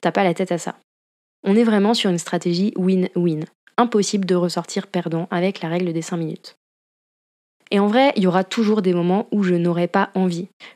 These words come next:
Quand je suis fatiguée, quand j'ai le moral dans les chaussettes, quand j'ai autant d'inspiration qu'une gousse d'ail ratatinée.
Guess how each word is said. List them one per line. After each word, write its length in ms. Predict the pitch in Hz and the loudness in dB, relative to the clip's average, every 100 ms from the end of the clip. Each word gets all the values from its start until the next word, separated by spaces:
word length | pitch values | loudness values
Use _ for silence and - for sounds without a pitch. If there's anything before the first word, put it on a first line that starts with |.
| - | -6
Quand 120 | 202 | -4
je 80 | - | -2
suis 120 | 208 | -2
fatiguée, 560 | - 208 - 190 175 | -2 -2 0 0 0
quand 140 | 180 190 | 0 0
j'ai 100 | 202 | 2
le 80 | 208 | 2
moral 240 | 202 208 | 2 2
dans 80 | 185 | 2
les 100 | 175 | 0
chaussettes, 520 | - 208 - 180 - | 0 -2 -2 -4 -4
quand 120 | - 196 | -2 2
j'ai 120 | 202 | 2
autant 240 | 202 233 | 2 2
d'inspiration 680 | 208 208 - 208 190 175 226 | 2 0 -2 -2 0 0 -2
qu'une 240 | 226 175 165 | 0 -2 -2
gousse 180 | 175 | -2
d'ail 220 | 180 208 190 | 0 2 0
ratatinée. 500 | 180 190 - 170 | 0 -4 -4 -6